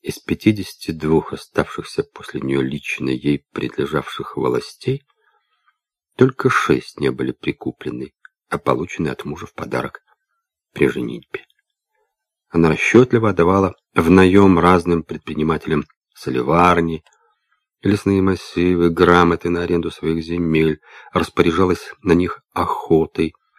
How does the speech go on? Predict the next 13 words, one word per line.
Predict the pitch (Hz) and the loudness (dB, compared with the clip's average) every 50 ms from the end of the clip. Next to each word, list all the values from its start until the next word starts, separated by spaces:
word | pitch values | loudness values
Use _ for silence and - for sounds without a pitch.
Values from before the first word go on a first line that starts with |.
| _ _ _ _ _ _ _ _ _ - - _ _ _ _ _ _ _ _ _ _ - | _ _ _ _ _ _ _ _ _ -20 -20 _ _ _ _ _ _ _ _ _ _ -2
рыбной | - 104 98 87 87 85 87 | 2 2 2 4 4 4 4
ловлей, | 85 76 71 73 80 78 73 76 76 76 73 | 2 2 2 2 2 2 0 0 -2 -4 -4
бортничеством | 71 69 69 82 82 80 76 - - 82 80 - - - - - - 78 80 | -4 -2 2 4 4 4 2 0 -6 -8 -8 -8 -10 -12 -8 -6 -4 -4 -4
и | 80 | -2
так | - 82 - 76 | -4 -4 -4 -4
далее. | 76 80 80 78 78 78 76 - _ _ _ _ _ _ _ _ _ _ _ _ _ _ _ _ _ _ _ _ _ - | -4 -4 -4 -2 -2 -4 -4 -6 _ _ _ _ _ _ _ _ _ _ _ _ _ _ _ _ _ _ _ _ _ -20
«Кто | - - - 98 98 98 | -2 2 6 6 8 8
грамоты | 95 98 92 98 104 101 98 98 90 - - | 6 6 4 4 6 4 4 2 2 0 0
мои | 92 92 90 90 92 92 | 0 2 4 4 4 4
нарушит, — | 92 90 87 87 85 90 98 101 - - - 110 104 _ _ - - _ _ _ _ | 4 4 4 4 6 4 4 4 2 -2 -4 -4 -4 _ _ -20 -20 _ _ _ _
грозно | 113 104 85 87 95 92 90 92 | -4 0 2 2 2 2 0 -4
писала | 85 - - - - - 87 87 90 87 | -6 -6 -10 -6 -4 -2 -2 0 0 0
она, — | 87 90 90 90 90 90 | 0 0 0 -2 -2 -4